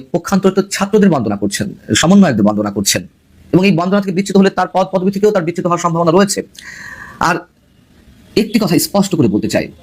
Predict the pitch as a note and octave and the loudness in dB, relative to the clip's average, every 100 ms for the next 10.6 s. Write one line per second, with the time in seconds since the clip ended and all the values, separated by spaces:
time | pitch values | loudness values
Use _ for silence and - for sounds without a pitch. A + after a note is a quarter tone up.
0 | _ - - - - - - - - - | _ -20 -18 -12 -8 -8 -10 -14 -12 -6
1 | - - - - G3+ F3+ C3+ A2+ C#3 F#3+ | -4 -2 -2 -2 -6 -2 0 2 0 -2
2 | B3 - E3+ G3+ - C4 D#4 _ _ _ | -2 -2 0 0 0 -2 -4 _ _ _
3 | _ - - - - - - - - - | _ -20 -20 -20 -20 -18 -14 -12 -10 -6
4 | - - - - - A3+ A#3+ F#3+ G3+ G3 | -2 0 0 0 2 4 4 4 4 4
5 | G3 E3+ G#3+ G#3 G3+ D#3 - G3+ G3+ G3+ | 4 4 0 0 0 -2 -2 0 0 2
6 | G#3 G3+ E3 F3+ E3 C#3+ - F#3+ E3 D#3 | 0 0 0 0 0 -2 0 2 4 2
7 | F#3+ F#3+ D#3 F3 E3+ E3+ F3 E3+ E3+ F3 | 2 0 -2 -4 -4 -2 -2 -4 -4 -4
8 | D3+ B2 C#3+ E3 E3 E3 D#3 D#3+ F3+ D#3 | -2 -2 -2 -4 0 2 2 2 2 2
9 | D#3+ E3 E3+ - G#3 - - C#3 D3+ - | 0 0 -2 0 -4 -6 -8 -2 -2 -2
10 | _ B2+ B2+ - F2 - | _ -4 -2 -2 -2 -4